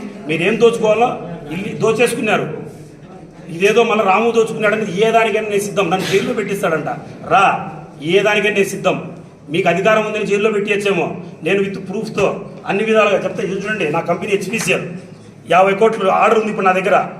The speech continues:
కలకత్తాలో వర్క్ జరుగుతోంది, ఎవరు రమ్మనండి నా దగ్గరికి. రిలయన్స్ జరుగుతున్నాయి వర్క్లు. ఏ, నే-, నేను చేసే కంపెనీ వైట్, వైట్ పేపర్. ఎక్కడే కానీ నా మీద ఒక మచ్చ ఉన్నా కూడా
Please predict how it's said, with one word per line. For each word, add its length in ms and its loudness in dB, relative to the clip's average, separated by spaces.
కలకత్తాలో 460 2
వర్క్ 180 0
జరుగుతోంది, 640 2
ఎవరు 160 2
రమ్మనండి 440 2
నా 80 0
దగ్గరికి. 480 -4
రిలయన్స్ 440 0
జరుగుతున్నాయి 440 4
వర్క్లు. 540 0
ఏ, 140 0
నే-, 280 2
నేను 260 4
చేసే 200 4
కంపెనీ 300 2
వైట్, 380 2
వైట్ 320 2
పేపర్. 240 4
ఎక్కడే 600 2
కానీ 480 4
నా 200 2
మీద 180 4
ఒక 140 0
మచ్చ 280 -2
ఉన్నా 180 2
కూడా 400 2